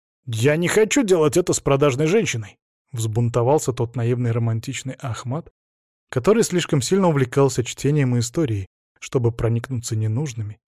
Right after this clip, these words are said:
сентиментальными вещами, осложняющими жизнь любого мужчины. Это я потом пойму.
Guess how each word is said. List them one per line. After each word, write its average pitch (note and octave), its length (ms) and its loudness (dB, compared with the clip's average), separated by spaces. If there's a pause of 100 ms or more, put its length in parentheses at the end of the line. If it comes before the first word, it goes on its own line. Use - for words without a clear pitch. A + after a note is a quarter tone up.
(120)
сентиментальными C#3+ 880 2
вещами, E3 580 2
осложняющими C3 920 -2
жизнь C#3+ 380 -2
любого A#2 420 0
мужчины. G#2+ 540 -8 (840)
Это C#3+ 340 0
я A#2 180 0
потом A#2+ 340 -4
пойму. A#2+ 360 -12